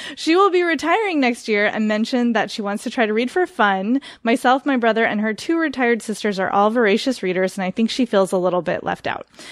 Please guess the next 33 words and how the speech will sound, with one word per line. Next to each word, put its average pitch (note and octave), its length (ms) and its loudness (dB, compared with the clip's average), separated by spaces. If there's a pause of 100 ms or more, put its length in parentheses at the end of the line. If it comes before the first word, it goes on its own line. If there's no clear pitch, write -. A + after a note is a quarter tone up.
(140)
She C4+ 160 0
currently D4+ 440 0
watches A#3+ 440 2
a B3 60 2
lot F#3 300 0
of C4 160 -4
T F4 180 -2
V. G#3 420 -4
She B3 160 -4
watches A3+ 340 0
things A#3+ 220 0
like G#3 180 -2
This G#3+ 160 -6
Is F#3 120 -10
Us, C#4 400 0
Life A#3 280 -2
in C4+ 120 2
Pieces, A#3+ 380 -4
and A3 160 -6
the B3 60 -2
Hallmark F#3+ 480 -6
Channel. F3 400 -10 (260)
Could E4 200 0
you F#4+ 160 6
help C#4+ 240 2
recommend A#3+ 420 0
some A#3+ 160 0
books G3 240 -2
that - 140 -4
might F#3+ 200 -4
help B3 200 0
her C4 140 2
transition G3 800 -2